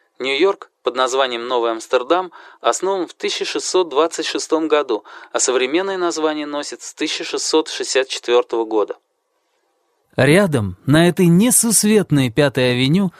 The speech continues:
располагался торговый дом Генри Тайсона, по-видимому, просто мясная лавка. В этот миг Кейт тронула меня за руку и хмуро повела головой. Сай, «С меня хватит. Слишком много впечатлений.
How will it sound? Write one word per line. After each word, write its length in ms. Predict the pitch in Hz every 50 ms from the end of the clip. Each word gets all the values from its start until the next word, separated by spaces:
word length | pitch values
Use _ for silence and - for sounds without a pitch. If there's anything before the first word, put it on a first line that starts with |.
| - - _
располагался 800 | - 139 165 - - 160 156 160 165 170 202 208 196 - - 170
торговый 540 | 170 - 131 120 135 127 151 190 196 180 151
дом 320 | 131 127 165 180 180 151
Генри 340 | 123 139 160 170 170 160 156
Тайсона, 680 | 151 - - 143 127 113 104 - - 90 85 - - - _ _ _ _
по-видимому, 720 | - 120 120 120 160 196 185 185 175 165 156 147 143 139 - _
просто 400 | - 131 147 180 180 - - 139
мясная 400 | 120 110 104 - 123 127 135 123
лавка. 460 | 110 107 104 95 - - - - - _ _ _ _ _ _ _ _ _ _ _ _ _
В 140 | - 117 117
этот 260 | 120 110 113 104 -
миг 300 | 117 135 147 - - - _
Кейт 260 | - 127 131 - _
тронула 360 | - 123 120 123 123 120 117
меня 300 | 113 117 117 110 113 110
за 220 | 104 113 139 147
руку 300 | 151 139 - 101 78 - _ _
и 60 | 117
хмуро 360 | - - 120 117 123 123 127
повела 400 | 113 - 120 117 113 113 117 117
головой. 500 | 113 113 110 113 110 104 104 101 95 - _ _ _ _ _ _ _ _ _ _ _ _ _ _ _ _
Сай, 440 | _ - - - 175 165 143 127 - _ _ _ _ _ _ _ _ _ _ _ _
«С 140 | - - -
меня 360 | 202 190 180 180 180 180 175
хватит. 600 | - - 165 170 165 139 110 - - - - - _ _ - - - _
Слишком 500 | - - 180 196 220 202 - - 190 180
много 300 | 180 175 175 170 147 156
впечатлений. 760 | 135 - - 147 - - - 156 151 135 120 110 101 104 -